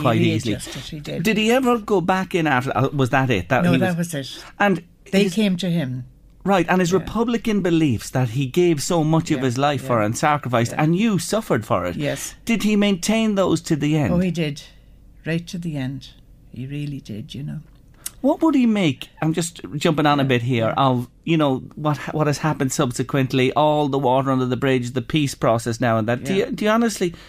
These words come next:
Speaker 2: I
Speaker 1: know what I
Speaker 2: don't
Speaker 1: mean?
Speaker 2: know. I honestly don't know. The peace process, I mean, th-, th-, that's what they worked for. You know, the I R A in those days, that's what they worked for.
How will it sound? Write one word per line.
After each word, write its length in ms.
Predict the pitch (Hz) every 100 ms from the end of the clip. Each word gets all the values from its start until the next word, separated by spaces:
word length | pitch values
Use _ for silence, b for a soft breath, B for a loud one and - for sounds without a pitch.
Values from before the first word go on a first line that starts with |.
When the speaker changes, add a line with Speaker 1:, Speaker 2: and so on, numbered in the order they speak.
| B B -
Speaker 2:
I 80 | -
Speaker 1:
know 60 |
what 40 | 196
I 40 |
Speaker 2:
don't 100 | 185
Speaker 1:
mean? 100 | 175
Speaker 2:
know. 180 | 147 147 - - _ _ _ - - -
I 160 | 147 160
honestly 420 | 180 185 170 165 147
don't 280 | 156 151
know. 220 | 156 143 147 b b b -
The 80 | 151
peace 320 | 190 202 -
process, 480 | - 165 - 160 165
I 60 |
mean, 240 | 156 156 151
th-, 180 | 147
th-, 160 | - 151
that's 280 | 175 175 -
what 100 | 175
they 100 | 147
worked 380 | 147 165 170 -
for. 200 | 123 127 - - - - - - - -
You 100 | 139
know, 140 | 147 135
the 180 | 156 156
I 160 | 147
R 100 | 147
A 160 | 151 143 139 156
in 140 | 147
those 280 | 147 147 143
days, 320 | - 151 147
that's 260 | - 165 -
what 80 | 151
they 100 | 143
worked 320 | 147 156 -
for. 200 | -